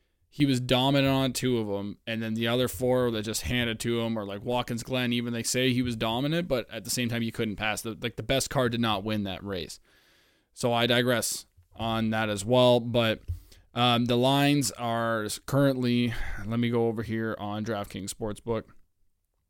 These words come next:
find some Willie B here. So, uh, over on DraftKings, over three and a half wins, which is insanely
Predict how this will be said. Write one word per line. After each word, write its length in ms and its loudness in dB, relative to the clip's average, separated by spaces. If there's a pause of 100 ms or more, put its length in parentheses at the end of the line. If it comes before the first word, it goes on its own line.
(300)
find 220 -4
some 120 -2
Willie 200 -2
B 180 -4
here. 260 -8 (540)
So, 560 6
uh, 260 4
over 180 6
on 120 8
DraftKings, 720 0
over 200 0
three 240 2
and 80 2
a 40 2
half 240 0
wins, 360 2
which 240 -2
is 180 -4
insanely 1300 0